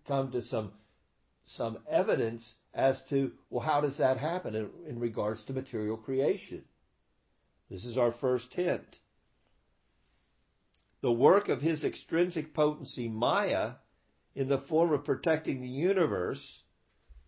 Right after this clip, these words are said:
So we've talked three things in regards to the universe. The offshoot of his, uh, offshoot of his Leela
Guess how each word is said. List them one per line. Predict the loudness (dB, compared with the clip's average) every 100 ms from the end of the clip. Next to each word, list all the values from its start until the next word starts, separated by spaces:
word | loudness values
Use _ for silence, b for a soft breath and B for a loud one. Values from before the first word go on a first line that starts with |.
| _
So | -6 -4
we've | -4
talked | 2 2 2 -6
three | 0 2 2
things | 2 2 2 -2
in | -6
regards | -4 2 2 2 -4
to | -10
the | -8
universe. | -4 -4 -4 -4 -4 -6 -12 -20 _ _ _ _ _ _ -20 _ _ _ _ _ _ _
The | -4 2
offshoot | 2 0 -4 -2 0
of | -4
his, | -8 -10
uh, | -18 -18 -16
offshoot | -4 -4 -4 -4 -2
of | -2
his | -2 -6
Leela | -6 -4 -2 -4